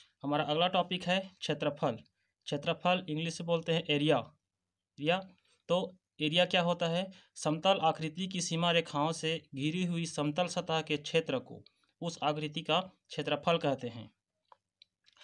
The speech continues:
समतल आकृति की सीमा रेखाओं से घिरी हुई समतल सतह के क्षेत्र को उस आकृति का क्षेत्रफल या आपका एरिया कहते हैं। क्षेत्रफल की इकाई होता है आपका वर्ग,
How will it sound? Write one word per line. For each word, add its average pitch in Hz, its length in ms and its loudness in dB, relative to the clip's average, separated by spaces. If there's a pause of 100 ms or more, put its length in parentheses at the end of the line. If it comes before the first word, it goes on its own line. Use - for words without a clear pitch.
(220)
समतल 156 500 2
आकृति 165 440 -2
की 190 140 -6
सीमा 175 360 0
रेखाओं 170 440 0
से 165 220 -2
घिरी 151 260 -4
हुई 165 240 -4
समतल 156 420 -2
सतह 170 400 -2
के 160 180 -4
क्षेत्र 165 460 -4
को 156 420 -6
उस 175 220 -8
आकृति 156 360 -4
का 160 120 -2
क्षेत्रफल 156 560 -4 (340)
या 160 160 2
आपका 170 460 0 (240)
एरिया 147 260 2
कहते 170 320 -2
हैं। 185 320 0 (680)
क्षेत्रफल 160 520 -2
की 196 120 -6
इकाई 165 380 0
होता 175 280 0
है 165 140 2
आपका 175 480 -2 (120)
वर्ग, 180 520 2